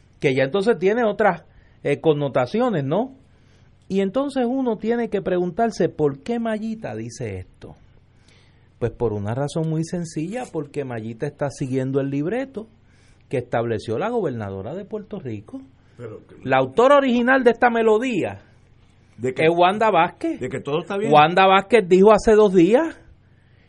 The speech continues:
Speaker 1: que la gente estaba muy contenta en los refugios. ¿Ustedes no se acuerdan? Que dijo que la gente estaba muy contenta en los refugios, que la gente estaba, y lo mismo,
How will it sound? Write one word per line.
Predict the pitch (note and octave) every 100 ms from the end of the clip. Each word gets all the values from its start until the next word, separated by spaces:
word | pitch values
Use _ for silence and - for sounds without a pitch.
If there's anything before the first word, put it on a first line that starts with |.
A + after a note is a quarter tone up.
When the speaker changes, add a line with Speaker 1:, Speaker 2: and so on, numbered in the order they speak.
| _
Speaker 1:
que | F3+
la | E3+ D3
gente | D#3+ E3
estaba | G3 G#3 G#3 G#3+
muy | F#3 G3
contenta | A3+ G#3 - C#3 C#3 - D4+ D#4 - - - - _ _ _ -
en | G3
los | G3 F#3+
refugios. | F3+ F3 D3+ C#3+ B3+ F4 A#3+ - - -
¿Ustedes | - D#3
no | C4+
se | F#4
acuerdan? | F#4+ E3+ G#2 G#2 G#2+ - - - _ - -
Que | D#3+
dijo | D#3 E3+ A#3 -
que | D#3
la | C#3
gente | C3+ D#3
estaba | E3+ F#3 F3
muy | E3+
contenta | F3 F3+ E3 D#3 D#3+
en | F#3
los | F#3+
refugios, | F#3 F#3 D#3+ D3 C4 E4+ - _ _ _ -
que | E3
la | C#3+
gente | C3+ C3+
estaba, | E3 G3 G#3+ -
y | F#3
lo | E3+ D3
mismo, | G3+ D4 D#4 G#3